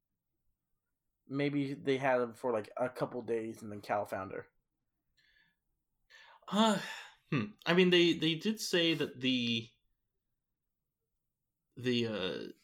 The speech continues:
Speaker 2: what, the surgery was about a week long or something like that. Five days, seven days.
Speaker 1: Mm-hmm.
Speaker 2: Um, before that, Hydra did have her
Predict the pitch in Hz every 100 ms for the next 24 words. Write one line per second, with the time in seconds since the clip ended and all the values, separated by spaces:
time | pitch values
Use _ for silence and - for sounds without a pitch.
0 | - 123 - 120 - 147 139 151 143 135
1 | 123 120 120 120 113 123 - - - -
2 | 120 120 127 131 127 131 127 127 123 139
3 | 135 - 123 123 131 131 127 - 127 135
4 | 135 135 - _ 156 139 151 143 _ _
5 | _ _ 120 113 113 117 107 - _ 120
6 | 113 139 - - 175 233 240 120 113 110
7 | 110 107 - - - 160 208 226 202 131
8 | 123 147 - - 127 123 - 110 -